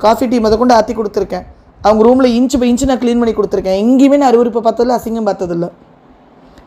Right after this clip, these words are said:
இன்னைக்கு எனக்கு எந்த தொழிலுமே இல்லைன்னா என் ஸ்டாஃப்கிட்டயே சொல்லுவேன், இங்க வேற எதுவுமே இல்லைன்னா கூட கையில ஒரு பக்கெட்டு, சோப்பாயில வாங்கிட்டு போய் ரோட்ல நின்னு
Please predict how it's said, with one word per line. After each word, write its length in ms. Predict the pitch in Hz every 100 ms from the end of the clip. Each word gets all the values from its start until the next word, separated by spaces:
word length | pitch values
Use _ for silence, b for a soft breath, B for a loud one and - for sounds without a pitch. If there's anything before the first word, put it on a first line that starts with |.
| B B B
இன்னைக்கு 240 | 233 302 320
எனக்கு 200 | 302 233
எந்த 120 | 240 269
தொழிலுமே 340 | 285 285 311 302
இல்லைன்னா 280 | 247 240 285 330 233
என் 120 | 233
ஸ்டாஃப்கிட்டயே 460 | 226 254 277 277 320
சொல்லுவேன், 320 | 254 214 196 185 - _
இங்க 120 | - 202
வேற 120 | 269 262 208
எதுவுமே 360 | 220 285 277 320 269
இல்லைன்னா 300 | 247 247 233 233
கூட 100 | 294 294
கையில 240 | 226 262
ஒரு 80 | 240 208
பக்கெட்டு, 380 | 208 247 226 311 330 b b b
சோப்பாயில 420 | - 247 262 269 247
வாங்கிட்டு 220 | 233 226
போய் 120 | 262 233
ரோட்ல 260 | 254 262
நின்னு 160 | 233 262